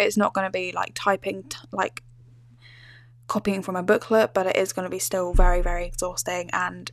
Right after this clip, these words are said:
I would actually say it's got, I've gotta think about it more, so it's gonna use more, like, brain energy, so it's gonna be exhausting. Um,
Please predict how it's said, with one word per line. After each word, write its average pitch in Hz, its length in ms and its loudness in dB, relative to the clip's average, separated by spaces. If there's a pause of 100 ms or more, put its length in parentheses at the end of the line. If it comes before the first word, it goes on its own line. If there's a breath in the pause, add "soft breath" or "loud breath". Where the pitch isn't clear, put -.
I 202 220 12
would 196 100 6
actually 190 220 0
say 185 180 0
it's - 100 -2
got, - 420 0
I've 202 120 6
gotta 196 180 2
think 196 320 -8
about 190 300 -4
it 185 100 -10
more, 190 340 -2
so 208 100 -10
it's 196 80 -12
gonna 185 160 -10
use 180 160 -12
more, 185 400 -2 (320)
like, 202 160 0 (440)
brain 202 320 4
energy, 220 640 2 (1000)
so 254 100 6
it's 226 80 6
gonna 226 160 4
be 202 120 4
exhausting. 185 680 0 (600 loud breath)
Um, 185 480 2